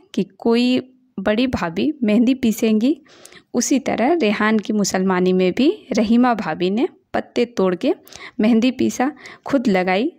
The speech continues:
अपने हाथों में और हल्दी भी पीसा। फिर जब रेहाना भाभी सॉरी, फिर जब, अ, रहीमा भाभी रेहान को लगाने आई, क्योंकि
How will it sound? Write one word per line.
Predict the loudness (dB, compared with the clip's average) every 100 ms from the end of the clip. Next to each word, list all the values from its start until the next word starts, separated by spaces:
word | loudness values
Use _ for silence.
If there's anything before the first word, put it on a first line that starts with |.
| -10
अपने | -4 -2
हाथों | -2 -4 -2 0
में | 2 0 -2 -6
और | -2 -2 -6 -10 -4
हल्दी | 0 0
भी | 0 -4
पीसा। | -2 -4 -4 -10 _ _ _ -20 -20 -20 -20 -8
फिर | 0 0 0 -2
जब | -4 0
रेहाना | -2 0 -2 0 0
भाभी | 0 -2 -4 -6 -8 _ _ _ _ _ _ _ _ _ _ _ _ _ _ _ _ _ _ -10
सॉरी, | -4 -2 -4 -8 _ -12
फिर | -4 -2
जब, | -2 -2
अ, | -4 -2
रहीमा | 0 0 -2 0 2 0
भाभी | -2 -8 -4 -2 -4 -8 -10 -2
रेहान | -2 0 2 2
को | 0 0 0 -4 _ 0
लगाने | 0 2 2 2 2
आई, | 0 -2 -4 -4
क्योंकि | -6 -2 0 0 0 -4